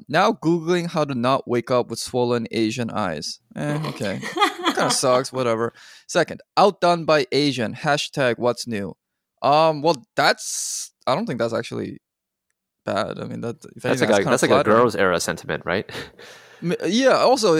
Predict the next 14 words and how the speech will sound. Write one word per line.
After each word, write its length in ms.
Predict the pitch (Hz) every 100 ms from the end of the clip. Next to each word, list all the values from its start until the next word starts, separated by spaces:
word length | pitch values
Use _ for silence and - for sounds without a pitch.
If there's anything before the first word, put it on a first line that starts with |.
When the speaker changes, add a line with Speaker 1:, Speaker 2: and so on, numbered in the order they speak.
| 147 123
Speaker 1:
um, 420 | 151 147 131 117 _ -
you 100 | 180
know 80 | 247
the 100 | 226
whole 120 | 190
joke 280 | 147 - 139
about, 440 | 139 131 127 123 - _ _ _ _ _ _ _ _ _ -
like, 180 | 123 -
l-, 120 | 117 -
you 140 | 123 123
know, 100 | 113
level 360 | 113 120 117 -
Asian, 400 | 110 110 123 120
like, 300 | 117 113